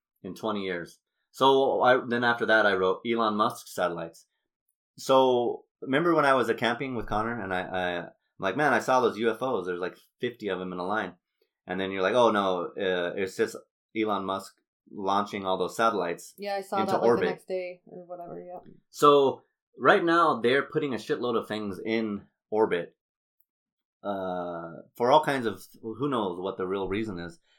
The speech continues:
Speaker 1: But in the future, maybe, um, not only will we have the, our little sensors here and in our house and, um, uh, and around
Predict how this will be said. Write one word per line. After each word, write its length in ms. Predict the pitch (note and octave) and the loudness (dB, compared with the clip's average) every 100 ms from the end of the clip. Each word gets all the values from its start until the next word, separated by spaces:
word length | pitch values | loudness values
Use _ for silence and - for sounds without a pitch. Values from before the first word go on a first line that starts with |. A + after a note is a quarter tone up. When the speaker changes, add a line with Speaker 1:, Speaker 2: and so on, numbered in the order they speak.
| _ _ | _ _
Speaker 1:
But 280 | G2+ G2 - _ _ _ _ _ _ - | 2 2 -4 _ _ _ _ _ _ -6
in 140 | B2+ | -2
the 100 | C#3+ | -2
future, 720 | - D3 E3 B2 A2 G2+ G#2 - _ _ _ A#2 | -2 -4 -4 0 2 2 -2 -12 _ _ _ -16
maybe, 840 | G2+ G#2 A#2+ C3 A#2 G#2+ G2+ - _ - | -6 -2 -2 0 0 -2 -4 -8 _ -8
um, 420 | G2 F2+ F2 F2 - _ _ | -6 -6 -6 -10 -14 _ _
not 260 | A2+ A2+ C#3+ | 4 6 6
only 180 | C#3 C3 | 4 2
will 160 | A#2 | 4
we 100 | A2 G#2+ | 4 4
have 260 | G#2+ G#2 | 2 0
the, 200 | G2+ F#2+ - | -2 -2 0
our 160 | G2+ | 0
little 220 | G2+ A2+ G#2 | 2 0 0
sensors 460 | A#2 A2+ A2+ G2+ | -4 -4 -6 -6
here 420 | - B2 B2 A#2+ A2+ | -2 0 0 0 0
and 340 | G2+ G2 - | -2 -6 -8
in 120 | G#2+ | -2
our 120 | F#2+ F#2 | -2 2
house 420 | A2 A2 G#2 - | 2 0 -2 -8
and, 280 | F#2+ F2+ E2+ _ _ _ | -6 -6 -10 _ _ _
um, 500 | G2+ F#2+ F2+ F2+ F2 - _ _ _ _ _ _ _ - | -6 -4 -2 -6 -14 -20 _ _ _ _ _ _ _ -16
uh, 300 | C#2 E2 D2+ - _ _ - | -14 -14 -18 -20 _ _ -4
and 340 | A2 G2 F#2 | 0 0 2
around 560 | F#2 G2+ A2 G#2+ G#2 | 2 4 4 2 -2